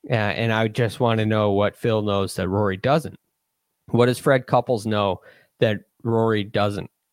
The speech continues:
uh, about this golf course? It's, it, it, it's something special.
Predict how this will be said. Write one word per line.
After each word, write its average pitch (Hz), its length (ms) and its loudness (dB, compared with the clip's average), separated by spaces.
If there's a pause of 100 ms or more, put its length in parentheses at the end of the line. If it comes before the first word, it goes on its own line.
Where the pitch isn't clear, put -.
(180)
uh, 123 160 0
about 113 380 0
this 107 160 -4
golf 101 320 0
course? - 420 -10
It's, - 400 -8 (1160)
it, 123 360 -2
it, - 0 -
it's 156 440 0
something 175 340 0
special. 110 500 0